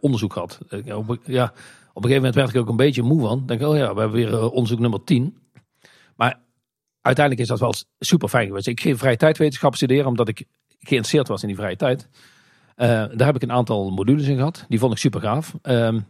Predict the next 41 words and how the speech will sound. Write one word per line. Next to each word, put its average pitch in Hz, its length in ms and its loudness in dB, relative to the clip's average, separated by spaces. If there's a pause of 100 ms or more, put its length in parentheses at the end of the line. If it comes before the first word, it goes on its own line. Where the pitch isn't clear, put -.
(120)
en 120 120 -2
voor 123 160 4
de 113 60 -2
rest 135 200 0
was 107 140 0
het 98 80 -8
heel 127 160 4
veel 107 200 -2
onderzoek, 107 380 2
onderzoek, 101 340 -2
onderzoek. 98 400 -2 (360)
Van 95 160 -6
hoe 101 100 -2
moet 101 160 -4
je, 98 260 -2
eh, 101 120 -8
nou 92 160 -4
ja, 82 220 -4 (120)
eh, 87 500 -8
allerlei, 101 300 -4 (160)
allerlei 101 420 -4
vormen 95 360 -6
van 95 100 -8
statistische 101 500 -6
analyses. 117 600 -2
Eh, 95 480 -2
eh, 95 880 -6 (380)
kwantitatief 113 400 -2
onderzoek, 104 360 -2
kwalitatief 107 440 -2
onderzoek. 98 360 -6 (640)
Het, 120 360 0
eh, 113 300 2
valideren 107 480 0
van 104 140 -2
vragenlijsten. 87 640 -4
Nou, 90 120 -8
ga 98 160 -2
zo 101 140 -2
maar 90 120 -6
door. 92 240 -8